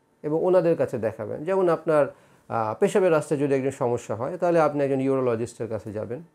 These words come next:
অথবা আপনার ধরেন, আহ, পিত্তথলিতে সমস্যা হচ্ছে, তাহলে আপনি একজন জেনারেল সার্জনের কাছে যেতে পারেন, অথবা হেপাটোবিলিয়ারি সার্জনের কাছে যেতে পারেন। So, accordingly আপনার যে সমস্যা, সেই সমস্যা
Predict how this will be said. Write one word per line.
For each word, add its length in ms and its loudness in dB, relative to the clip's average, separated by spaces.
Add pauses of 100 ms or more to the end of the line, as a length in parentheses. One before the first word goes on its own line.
(160)
অথবা 320 2
আপনার 240 -2
ধরেন, 320 0 (480)
আহ, 300 -6
পিত্তথলিতে 520 -2
সমস্যা 380 -2
হচ্ছে, 260 -6
তাহলে 240 2
আপনি 180 0
একজন 180 -2
জেনারেল 280 0
সার্জনের 360 -2
কাছে 160 -2
যেতে 200 -4
পারেন, 200 -2
অথবা 240 -2
হেপাটোবিলিয়ারি 640 -2
সার্জনের 400 -6
কাছে 200 -8
যেতে 200 -4
পারেন। 320 -6 (760)
So, 60 -2
accordingly 800 0
আপনার 260 -2
যে 100 -4
সমস্যা, 580 -4
সেই 260 -2
সমস্যা 720 -2